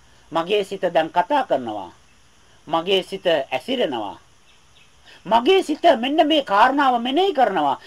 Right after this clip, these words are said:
මෙන්න මේ කාරණාව තුළින් අපගේ සිතයි ආයතන දෙක එකතු වෙලා නිර්මාණය කරන නාම රූප ධර්මතාවය වටහා ගන්නවා. මේක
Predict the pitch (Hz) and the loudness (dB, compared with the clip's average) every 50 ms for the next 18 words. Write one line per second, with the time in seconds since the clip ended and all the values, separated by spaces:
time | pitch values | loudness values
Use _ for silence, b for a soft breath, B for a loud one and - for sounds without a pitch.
0 | B B B 143 190 220 254 294 330 277 247 233 208 - - 170 165 180 196 196 | B B B -6 -4 -2 0 0 0 0 0 -2 -2 -2 -2 2 2 2 2 2
1 | 208 214 214 208 196 185 - 196 196 190 175 151 - b b b b _ 120 135 | 0 -2 -2 -2 -4 -4 -6 -4 -4 -4 -4 -6 -8 b b b b _ -4 -4
2 | - - 226 226 226 190 247 247 226 214 - - - 202 - - 339 262 233 165 | -2 0 -2 -2 -2 -2 0 0 0 0 -2 -6 -12 -4 2 4 4 4 4 2
3 | 120 107 b b b b _ - 147 175 202 269 320 359 349 - - 277 254 208 | 0 -6 b b b b _ -2 0 2 4 4 4 2 2 2 0 0 0 0
4 | 165 156 185 214 208 247 277 - 190 - 330 359 - - 415 381 320 262 208 170 | 0 0 -2 -2 -2 -2 -2 -2 0 0 -2 0 2 4 4 6 6 4 4 2
5 | 143 123 B B B B - 170 202 208 220 330 330 330 339 359 415 440 453 440 | 0 0 B B B B -10 -4 -4 -2 -2 0 0 2 4 4 4 2 2 0
6 | 403 392 - 330 285 262 254 226 214 208 220 294 320 330 339 320 311 - - 220 | 0 0 0 0 0 0 -2 -2 -2 0 0 0 0 0 0 0 -2 0 0 2
7 | - - 180 277 294 359 349 - 302 240 196 175 170 175 165 151 143 147 - 180 | 2 4 2 4 2 2 2 2 2 4 4 2 2 0 -2 -2 -2 -2 0 0
8 | 190 185 175 165 156 156 151 139 139 139 127 - b b b b b - 123 147 | 0 2 2 2 0 0 0 -2 -2 -2 -2 -4 b b b b b -12 -8 -6
9 | 156 160 | -6 -4